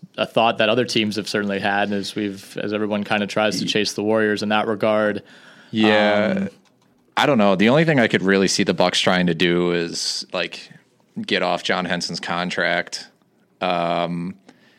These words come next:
Speaker 2: and so unless he was involved in some deal and then the Bucks just took Walker for the
Speaker 1: Mm-hmm.
Speaker 2: year, um, accepted that he may very well leave or just try to pick between Bledsoe and Walker when the time came.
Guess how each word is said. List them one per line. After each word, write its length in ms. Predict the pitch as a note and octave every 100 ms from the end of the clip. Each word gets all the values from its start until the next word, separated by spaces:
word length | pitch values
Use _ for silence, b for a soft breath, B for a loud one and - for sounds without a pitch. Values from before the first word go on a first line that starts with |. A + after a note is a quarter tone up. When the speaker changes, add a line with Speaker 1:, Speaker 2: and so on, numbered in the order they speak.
| b b -
Speaker 2:
and 680 | F2+ F2 F2 E2+ F2 E2+ -
so 340 | - G2+ F2+ F2
unless 260 | F2+ F2
he 120 | - A2+
was 180 | G#2
involved 420 | F2+ F2 E2 E2 F2+
in 100 | F2
some 200 | F#2+ E2+
deal 440 | F2+ E2+ E2+ F2
and 100 | E2+
then 120 | F2
the 60 | F2
Bucks 320 | F2 F2 -
just 220 | G2+ E2+
took 220 | - G#2
Walker 460 | F2+ E2 F#2 - F2+
for 140 | -
the 120 | F#2 F2
Speaker 1:
Mm-hmm. 80 | E2+
Speaker 2:
year, 480 | E2+ E2+ E2 E2+ - b b b b b -
um, 580 | F2+ F2 E2+ E2+ E2+ F#2
accepted 440 | - G#2+ F#2 F#2+
that 140 | F2
he 120 | - G2
may 220 | F2 F2
very 260 | E2+ F2
well 260 | F2 E2+ E2+
leave 440 | F2 F#2+ F2 F2
or 120 | - F#2+
just 160 | G#2+
try 140 | - F#2+
to 80 |
pick 320 | D#2 - - -
between 340 | F2 F2 E2+
Bledsoe 520 | E2+ E2+ E2+ F2 E2+
and 280 | E2 E2 E2
Walker 400 | F2+ F2+ F#2+ F#2
when 120 | F2 E2+
the 80 |
time 300 | E2 E2 F#2
came. 420 | G2 D#2+ D#2+ E2+